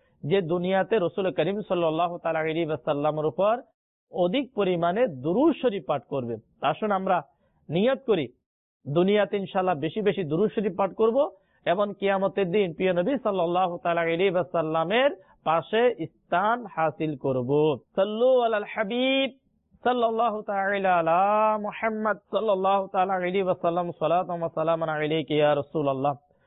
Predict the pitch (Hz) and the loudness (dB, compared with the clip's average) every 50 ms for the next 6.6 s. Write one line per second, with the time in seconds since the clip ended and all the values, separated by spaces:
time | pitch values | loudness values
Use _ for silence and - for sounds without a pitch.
0 | _ _ _ _ - 147 - 190 180 175 170 170 175 170 170 175 170 - _ _ | _ _ _ _ -6 -6 -4 -2 -2 -2 0 2 2 2 2 0 -4 -8 _ _
1 | _ _ _ _ _ _ _ _ _ _ _ _ _ - 143 165 180 170 - 190 | _ _ _ _ _ _ _ _ _ _ _ _ _ -4 -4 -2 -2 -4 -4 -4
2 | 185 185 175 180 - 175 175 175 175 180 - - 165 160 160 160 165 139 143 151 | -4 -4 -4 -4 -4 -2 0 0 0 0 -2 -4 -4 -2 0 0 2 2 2 0
3 | 160 156 156 156 156 151 143 147 156 175 175 - - 160 160 165 175 - _ _ | 0 0 0 0 -2 -2 -2 -2 -2 -2 -2 0 0 0 0 0 -2 -6 _ _
4 | _ _ _ _ _ _ _ _ _ _ _ - 175 185 185 196 190 226 220 - | _ _ _ _ _ _ _ _ _ _ _ 0 0 2 2 0 0 0 0 0
5 | 208 196 190 180 170 175 185 185 185 185 175 170 170 170 165 160 160 170 175 160 | 0 0 0 0 2 2 0 0 0 0 0 0 0 0 0 -2 -2 -2 -2 -2
6 | 170 165 - - 160 151 151 160 165 165 170 | -2 -2 0 -2 -2 0 0 0 2 2 0